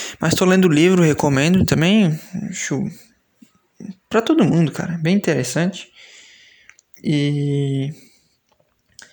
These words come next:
sei lá, fui na praia pra caralho. Treinei em casa, sabe? Aquele negócio bom de,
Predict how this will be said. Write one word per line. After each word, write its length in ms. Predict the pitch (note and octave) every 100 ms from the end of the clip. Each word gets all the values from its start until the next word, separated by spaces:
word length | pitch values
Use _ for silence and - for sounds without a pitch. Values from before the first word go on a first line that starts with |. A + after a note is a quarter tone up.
| _ _
sei 140 | -
lá, 220 | E3 D3+ D3+
fui 460 | - - - -
na 140 | G3 E3
praia 720 | - D#3+ F#3+ G3 F#3 F3+ - _ - - - - - - _ _ _ _ _ _
pra 100 | -
caralho. 720 | - C#3+ D3+ E3 F3+ E3 D#3+ D#3+ - - - - - - - - - - _ _ _ _ - - _
Treinei 460 | - D3 C#3+ D3 D#3
em 120 | C#3
casa, 640 | B2+ F#3 F#3+ F3 E3+ D#3 - - _
sabe? 340 | - F#3+ F3+ - _ - - - - - - -
Aquele 180 | D#3
negócio 380 | D#3 D3+ D#3 -
bom 300 | C#3 E3 G3
de, 440 | D3 B2 F3+ F3+